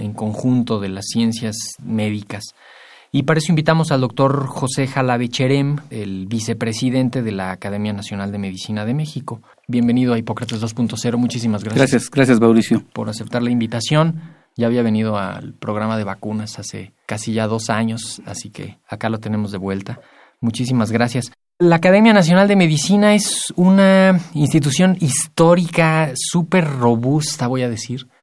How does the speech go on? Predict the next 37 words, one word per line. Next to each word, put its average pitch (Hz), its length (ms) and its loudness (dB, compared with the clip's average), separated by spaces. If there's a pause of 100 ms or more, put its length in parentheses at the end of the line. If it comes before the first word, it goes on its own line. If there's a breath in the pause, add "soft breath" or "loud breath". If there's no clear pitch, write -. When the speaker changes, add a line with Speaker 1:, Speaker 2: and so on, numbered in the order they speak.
(180)
Speaker 1:
Está 139 320 -2
en 151 280 -2
todas, 151 400 2
en 123 120 2
las 117 120 0
grandes 135 320 -2
epidemias, 120 840 -4
en 104 100 -6
las 104 160 -10
grandes, 117 520 -6
este, 110 300 -12
momentos 110 600 -4
de... 98 480 -12 (140)
No 123 120 2
sé 143 120 0
si, 143 280 4
si 127 380 2 (180)
quisiera 147 380 4
hacer 151 160 2
una 147 180 4
pequeña 135 520 2
reflexión 127 640 2
sobre 127 240 4
el, 110 340 2
el 117 120 2
aspecto 135 300 0
histórico 139 500 4
de 117 60 4
la 113 100 2
academia 131 400 2
y 127 60 4
luego 120 240 4
ya 123 120 4
nos 120 180 0
metemos 117 400 2
en 104 120 0
los, - 260 -6